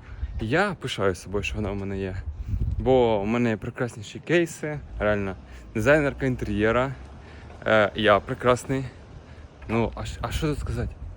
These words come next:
А що, реально? Записуйтесь на консультацію. Записуйтесь на консультацію. Бо, я не знаю, я або стану кочевником, або буду наставником по TikTok, або буду і тим, і тим.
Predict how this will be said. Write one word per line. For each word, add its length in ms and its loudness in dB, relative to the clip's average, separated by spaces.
А 120 -4
що, 220 0
реально? 300 0
Записуйтесь 640 0
на 60 -6
консультацію. 800 0
Записуйтесь 600 0
на 60 -4
консультацію. 760 0
Бо, 800 4
я 120 6
не 80 6
знаю, 280 6
я 120 6
або 140 2
стану 320 4
кочевником, 680 2
або 240 4
буду 260 0
наставником 680 2
по 80 -12
TikTok, 340 -2
або 200 0
буду 260 -2
і 100 -2
тим, 260 0
і 20 2
тим. 280 -2